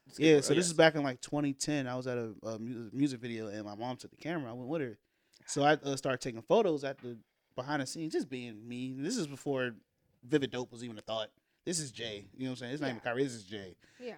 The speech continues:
Speaker 2: Just taking photos with her, and then, like, I posted them on Facebook, and people was like,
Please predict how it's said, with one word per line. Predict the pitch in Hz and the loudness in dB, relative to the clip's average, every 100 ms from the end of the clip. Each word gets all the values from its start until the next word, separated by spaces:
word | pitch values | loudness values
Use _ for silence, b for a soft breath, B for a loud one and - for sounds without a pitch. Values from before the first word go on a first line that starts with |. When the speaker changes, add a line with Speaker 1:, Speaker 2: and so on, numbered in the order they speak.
| 165 | -6
Speaker 2:
Just | 143 | 2
taking | 175 160 | 4 4
photos | 156 147 139 135 131 | 4 4 4 2 0
with | 131 | -2
her, | 156 | 0
and | 143 135 | 0 -2
then, | 131 | -4
like, | 120 | -6
I | 110 101 | -6 -8
posted | - 131 - | -4 -4 -4
them | 113 | -6
on | |
Facebook, | - 160 180 101 | -4 -4 -4 -10
and | |
people | 95 | -10
was | 139 | -10
like, | 107 85 | -10 -14